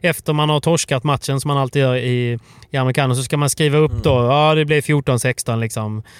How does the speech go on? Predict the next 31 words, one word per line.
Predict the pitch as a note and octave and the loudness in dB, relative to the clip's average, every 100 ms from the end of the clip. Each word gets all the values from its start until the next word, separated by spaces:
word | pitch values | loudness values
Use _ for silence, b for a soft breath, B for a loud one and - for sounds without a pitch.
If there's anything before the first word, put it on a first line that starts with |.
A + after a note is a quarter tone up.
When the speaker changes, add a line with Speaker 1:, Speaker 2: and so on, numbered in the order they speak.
| B - | B -16
Speaker 1:
s-, | - - B2 | -14 -10 -6
sug. | C#3 B2 A#2 | -2 -2 -2
Och | A#2+ C3 | -6 -4
så | D3+ | -2
ska | - D#3+ | 0 0
någon, | D#3+ D#3 | 0 0
ska | C3+ E3 | -2 -2
någon | D#3+ D3+ | 0 0
plocka | E3 - | -2 -2
in | D#3+ D#3+ | -2 -2
de | D#3+ | -2
här | D#3 | -2
lapparna, | D3 C#3+ C#3+ C3 | -2 -2 -4 -2
lägga | C3 C3+ C#3 | -2 -2 -2
in | D3+ D#3 | -2 0
det | D3 | 0
i | |
någon | C3+ C3+ B2 | 0 -2 -4
typ | - C#3 B2+ | -4 -4 -2
av | B2 C3 | -2 -4
Excel, | - - C3 B2 B2 B B - | -4 -2 0 -2 -6 B B -2
räkna | D3 C#3 - C#3+ | -2 0 -2 0
ut | C#3+ E3 D#3+ | 2 0 0
vem | E3 D3 B2 | 0 0 0
som | B2 | -2
ska | - | -2
möta | C3 C3 B2 | -2 -2 -2
vem | A#2 D#3+ E3+ F3 D#3+ | 0 0 0 -2 0
på | D3+ C#3 C3 | 0 0 0
vilken | C#3 B2+ - B2+ | -2 -4 -4 -2
bana, | C3+ C#3 C#3 B2+ B2 B2 | 2 2 2 0 0 -2